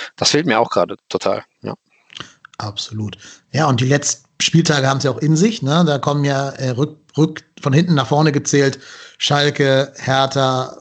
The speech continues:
Speaker 2: nochmal Freiburg und, ähm,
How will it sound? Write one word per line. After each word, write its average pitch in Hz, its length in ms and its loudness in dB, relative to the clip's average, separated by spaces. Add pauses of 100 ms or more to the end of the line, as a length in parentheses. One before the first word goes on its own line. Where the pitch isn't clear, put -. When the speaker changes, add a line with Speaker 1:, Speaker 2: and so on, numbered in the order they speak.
Speaker 2:
nochmal 131 280 0
Freiburg 131 920 0
und, 117 760 -2
ähm, 104 1160 -2